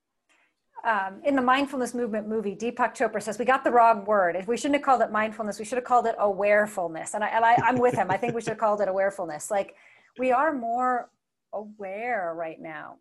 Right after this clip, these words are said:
And, and Adam, I don't wanna turn this into the, the Hollyana,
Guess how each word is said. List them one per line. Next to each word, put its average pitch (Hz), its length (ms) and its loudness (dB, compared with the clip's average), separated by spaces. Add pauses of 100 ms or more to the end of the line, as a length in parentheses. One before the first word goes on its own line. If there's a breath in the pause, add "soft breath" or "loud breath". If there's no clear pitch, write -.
And, 202 260 -6
and 214 320 -6 (340 soft breath)
Adam, 247 220 -2
I 240 60 2
don't 247 180 -2
wanna 214 400 -6 (840)
turn 226 200 -8
this 202 140 -10
into 202 160 -8
the, 175 200 -4 (100)
the 190 100 -8
Hollyana, 190 600 -6